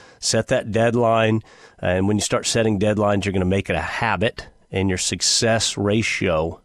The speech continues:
is gonna improve. Okay, uh, reading.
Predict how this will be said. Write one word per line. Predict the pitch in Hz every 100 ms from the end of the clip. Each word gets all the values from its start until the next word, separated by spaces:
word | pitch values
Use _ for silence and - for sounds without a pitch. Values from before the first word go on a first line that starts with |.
| _ _
is | - 90
gonna | 95 92
improve. | 82 - - 101 80 - _ _ _ _ _ _ _ _ - -
Okay, | 117 - 107 82 - - - - -
uh, | 107 101
reading. | 104 139 151 95